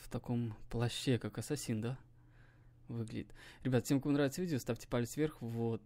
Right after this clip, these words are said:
Э, вы мне этим очень сильно помогаете, чтобы это видео все смогли увидеть. Хр-, я вам очень благодарен за это. А, вот тут у нас инвентарь. В нём мы будем распределять предметы для битв, прокачивать ученика. Давайте откроем его.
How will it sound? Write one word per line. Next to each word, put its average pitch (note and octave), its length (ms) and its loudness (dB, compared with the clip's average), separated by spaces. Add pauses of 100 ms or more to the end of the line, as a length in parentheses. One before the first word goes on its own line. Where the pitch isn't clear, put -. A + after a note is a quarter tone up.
Э, - 340 -10
вы A#2+ 200 2
мне A#2+ 220 4
этим A#2+ 200 2
очень A#2+ 200 0
сильно B2 180 2
помогаете, A#2+ 560 2
чтобы A2 360 -4 (1800)
это A2+ 220 -4
видео A#2+ 240 4
все A#2 300 -2
смогли A2+ 320 0
увидеть. A#2 400 0 (640)
Хр-, A#2+ 260 -4
я A#2+ 320 2
вам D#3 160 2
очень B2 220 2
благодарен A#2 400 -2
за A#2+ 80 -4
это. - 180 -10 (640)
А, G#2+ 420 0
вот C3 240 2
тут A3 160 2
у D#3+ 40 4
нас D#3+ 200 2
инвентарь. C#3 540 4
В A#2 240 -4
нём D3 300 6
мы C3 220 6
будем B2+ 380 4
распределять B2 560 0
предметы C3 500 4
для B2 200 2
битв, C#3 320 -2
прокачивать - 640 0
ученика. A#2+ 520 0 (300)
Давайте D#3+ 280 0
откроем C#3+ 280 0
его. G#2+ 240 -2